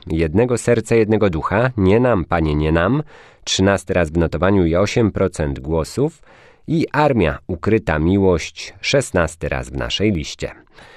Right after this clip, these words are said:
Na miejscu czwartym Golec Orkiestra, Leć Muzyczko, dziesięć procent głosów i trzydziesty czwarty raz w notowaniu. I ex aequo aż trzy utwory na miejscu pierwszym. Andrzej Piaseczny, W mroku jest tyle światła, czternaście procent głosów i osiemnasty raz w notowaniu.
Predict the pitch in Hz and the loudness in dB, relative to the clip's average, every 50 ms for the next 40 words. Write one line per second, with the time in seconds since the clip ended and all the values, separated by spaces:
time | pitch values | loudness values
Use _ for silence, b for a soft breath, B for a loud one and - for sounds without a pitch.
0 | B B B B - 76 82 90 98 95 - - 131 127 - - - 135 127 110 | B B B B -2 0 2 2 2 2 0 -2 -4 -2 -2 0 0 0 0 0
1 | 80 - 73 71 69 62 - - - 80 78 101 117 127 120 107 - - 120 139 | -2 -4 -4 -4 -4 -4 -6 -8 -8 -2 2 2 4 4 2 2 0 0 0 2
2 | 127 - - 78 73 - - - 76 78 78 90 98 - - - 98 95 85 87 | 0 0 -2 -8 -10 -10 -8 -6 -4 -2 0 0 0 0 0 2 2 2 4 2
3 | 110 113 - - - 78 73 76 95 101 - 110 90 - - 101 98 - - 82 | 0 0 -2 -4 -6 -4 -4 -4 -4 -2 0 -2 -2 -2 -2 -4 -2 -2 -2 -2
4 | 73 69 64 85 98 98 - - 87 - 78 71 - - - 110 110 113 131 113 | -2 -2 -2 -2 -2 -2 -2 -6 -8 -8 -8 -8 -8 -6 -4 -2 0 0 0 0
5 | - - 113 - - - 104 95 78 - - 69 67 65 - - 85 90 90 - | 0 -2 -4 -2 -2 -2 -2 -2 -4 -8 -8 -8 -8 -8 -4 -2 -2 0 0 0
6 | 117 90 73 67 65 64 - - - B B B B B B B B B B B | 0 0 -2 -2 -4 -6 -10 -14 -20 B B B B B B B B B B B
7 | B B B - - 170 202 214 202 196 - - - 104 98 92 101 95 127 143 | B B B -4 -2 -2 0 0 -2 -2 -4 -2 -2 -2 0 0 0 2 2 0
8 | 143 - - - 123 104 - - - - - - 190 170 - - - 151 147 139 | 0 0 -2 0 0 0 -2 -4 -6 -2 0 2 2 2 2 2 4 4 4 4
9 | 131 123 113 113 110 98 - - - 87 - 90 85 80 78 - - - 76 71 | 4 4 4 4 2 0 0 -4 -6 -2 0 2 2 2 0 -2 -4 -4 -4 -4
10 | - - 110 123 143 131 131 135 131 - 127 110 - - 95 80 - - 73 65 | -2 0 0 0 2 2 2 0 2 2 0 0 2 2 0 0 -2 -4 -6 -6
11 | 65 65 80 92 110 123 - - 131 120 107 - - 120 117 107 - - - 95 | -4 0 2 2 2 2 2 2 0 0 0 0 0 2 2 2 0 0 0 0
12 | 76 - 71 69 64 64 - - - 92 92 92 104 101 95 - - 98 - 104 | 0 -2 -4 -6 -6 -6 -6 -2 0 0 2 2 2 2 0 0 -4 -2 -2 -2
13 | 101 - - 98 92 78 90 101 113 110 - - 127 - - 104 95 - 110 110 | -2 0 0 0 0 2 2 0 0 0 -2 -4 -6 -4 -4 -6 -4 -2 -2 -2
14 | 104 - 110 101 98 95 87 - - - 82 82 76 71 82 82 82 73 - 78 | 0 2 2 4 4 2 2 0 -2 -4 -2 -2 -2 0 0 0 0 0 -2 -2
15 | 73 73 73 73 80 101 135 | -2 -2 0 0 0 0 0